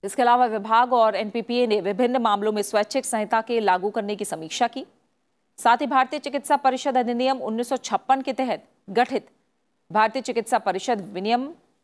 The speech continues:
दो हज़ार दो चिकित्सकों और औषध और संबद्ध स्वास्थ्य क्षेत्र के उद्योग के साथ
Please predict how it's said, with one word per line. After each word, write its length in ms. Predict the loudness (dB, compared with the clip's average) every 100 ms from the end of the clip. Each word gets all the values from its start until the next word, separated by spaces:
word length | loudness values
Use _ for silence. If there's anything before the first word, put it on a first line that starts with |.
| _ _ 0
दो 300 | 2 2 2
हज़ार 300 | 2 0 0
दो 400 | 0 2 0 -4 _ _ _ _ _ _ -8
चिकित्सकों 560 | -2 -2 0 0 4 4
और 100 | 4
औषध 340 | 2 0 2
और 80 | 2
संबद्ध 420 | 0 0 0 0
स्वास्थ्य 340 | 0 0 0
क्षेत्र 340 | -6 -4 -2 -2
के 120 | -2
उद्योग 420 | -4 0 0 0
के 80 | -2
साथ 280 | 0 2